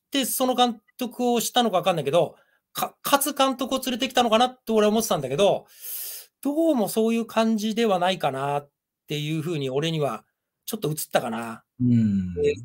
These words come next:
Speaker 1: や、人生も学びだろっていうようなことを、<laughs> 会-、会見っていうか、そのインタビュアーに言ったんだよ。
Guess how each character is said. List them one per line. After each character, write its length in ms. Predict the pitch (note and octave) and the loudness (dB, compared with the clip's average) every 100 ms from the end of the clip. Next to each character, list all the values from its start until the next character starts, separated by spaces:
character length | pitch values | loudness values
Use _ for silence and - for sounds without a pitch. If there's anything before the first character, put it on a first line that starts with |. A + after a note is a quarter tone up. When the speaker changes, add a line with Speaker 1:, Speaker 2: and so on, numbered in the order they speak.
| B2 _ | -16 _
Speaker 1:
や、 200 | D#3 C3+ | -4 -4
人 240 | B2+ G3+ | -2 0
生 240 | A3+ - C#3 | 2 0 0
も 380 | A#2+ G#2 G2+ - _ _ _ _ _ _ | -2 -8 -12 -16 _ _ _ _ _ _
学 220 | C#3 D#3 | 2 4
び 60 | E3 | 4
だ 80 | E3 | 2
ろ 80 | A#3 | 0
っ 100 | - _ | -2 _
て 80 | F3 | -2
い 20 | |
う 40 | |
よ 60 | D#3+ | 2
う 20 | |
な 100 | D#3 | 4
こ 100 | C#3+ | 2
と 180 | D#3 - | 0 4
を、 340 | E3+ - C3 - - - | 4 6 2 -2 -18 -20
<laughs> 200 | - _ | -20 _
会-、 300 | - F#3 - _ | 4 4 0 _
会 160 | F#3+ | 4
見 140 | F#3+ G3+ | 6 4
っ 20 | |
て 80 | G3 | 4
い 20 | |
う 20 | |
か、 160 | - C#3 | 2 2
そ 120 | D#3+ | 2
の 200 | C#3+ C#3+ | 0 -2
イ 100 | - | -4
ン 40 | F#3+ | 2
タ 100 | G#3+ | 2
ビ 140 | G3+ | 4
ュ 40 | G3 | 2
ア 40 | |
ー 20 | |
に 60 | B2+ | 2
言 100 | C#3 | -2
っ 20 | |
た 140 | - A#3 | -2 -2
ん 40 | |
だ 60 | - | -2
よ。 140 | G2 | -8